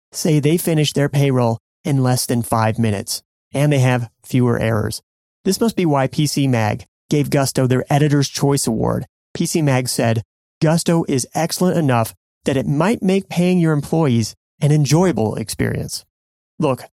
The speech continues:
you don't have to be a big company anymore to get great technology, great benefits, and great service for your team. Gusto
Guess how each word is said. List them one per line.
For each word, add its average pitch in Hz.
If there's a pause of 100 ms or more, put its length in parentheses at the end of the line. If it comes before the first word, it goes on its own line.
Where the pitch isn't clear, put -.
(140)
you 185
don't 185
have 160
to 151
be 143
a 131
big 127
company 131
anymore 131
to 127
get 120
great 127
technology, 117 (260)
great 135
benefits, 120 (200)
and 143
great 131
service 120
for -
your 117
team. 113 (360)
Gusto 160